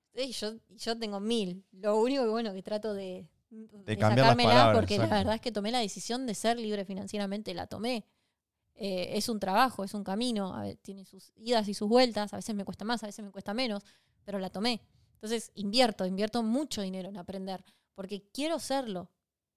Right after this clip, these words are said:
Speaker 1: Y esas personas pueden, eh, enseñarme.
Speaker 2: Dicho esto, creo que es todo por hoy, el capítulo de hoy.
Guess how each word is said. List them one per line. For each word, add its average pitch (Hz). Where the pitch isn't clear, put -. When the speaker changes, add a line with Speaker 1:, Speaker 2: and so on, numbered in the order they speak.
Speaker 1:
Y 233
esas 269
personas 247
pueden, 254
eh, 190
enseñarme. 196
Speaker 2:
Dicho 131
esto, 101
creo 117
que 104
es -
todo 113
por 101
hoy, 123
el 110
capítulo 101
de 101
hoy. 147